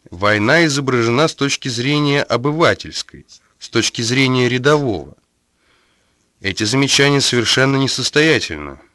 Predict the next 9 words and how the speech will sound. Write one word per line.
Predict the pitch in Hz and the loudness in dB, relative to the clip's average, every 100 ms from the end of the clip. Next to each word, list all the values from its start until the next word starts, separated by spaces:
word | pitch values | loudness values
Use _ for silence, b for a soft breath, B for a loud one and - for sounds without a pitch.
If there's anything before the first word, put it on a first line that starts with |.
| - | -4
Мы | 110 | -2
сказали, | - 131 127 135 | 0 0 2 2
что | 120 - 123 | 2 0 0
мнения | 113 113 120 135 120 110 | 2 2 4 4 4 2
и | 104 | 2
взгляды | 98 104 113 113 98 | -2 0 2 2 -2
простого | - 101 98 - - 123 98 73 69 | 0 0 0 -4 -2 0 0 -4 -12
рядового | - 87 95 98 78 71 | -12 -6 -4 -4 -8 -8
человека | - 98 127 190 - - | -6 -4 -2 -2 -4 -8